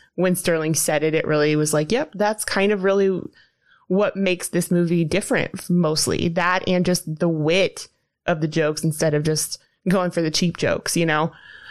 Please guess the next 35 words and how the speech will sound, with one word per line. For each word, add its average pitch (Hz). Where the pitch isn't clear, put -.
Um, 175
yeah, 247
it's, 226
it's 220
very 262
good. 202
I, 202
I 208
mean, 220
I 220
think 254
that 202
the, 196
the 180
female 226
leads 180
in 180
this 170
were 170
fine. 196
They 254
really 285
were 214
probably 202
the 196
more 180
minor 180
characters 170
of 160
all 165
of 175
them. -
You 196
know, 180
even, 202